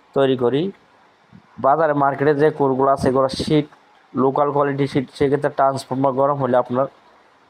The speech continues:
ভোল্টেজ অ্যাম্পিয়ার সঠিক থাকে না। তা আমাদের ট্রান্সফর্মার দীর্ঘক্ষণ চলার পরেও ভোল্টেজ অ্যাম্পিয়ার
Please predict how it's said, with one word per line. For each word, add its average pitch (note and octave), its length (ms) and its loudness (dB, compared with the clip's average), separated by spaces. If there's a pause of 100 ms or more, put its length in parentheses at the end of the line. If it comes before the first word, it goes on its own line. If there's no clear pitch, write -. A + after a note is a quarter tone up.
(100)
ভোল্টেজ C3+ 480 0 (160)
অ্যাম্পিয়ার C#3+ 460 2 (320)
সঠিক D#3 260 -2 (100)
থাকে C3+ 240 0
না। G3 60 0 (760)
তা - 100 2
আমাদের D3 240 -2
ট্রান্সফর্মার D3 560 0 (120)
দীর্ঘক্ষণ D3 340 2 (180)
চলার D3+ 300 2
পরেও C#3+ 220 2 (140)
ভোল্টেজ C#3 400 0 (960)
অ্যাম্পিয়ার C#3+ 440 2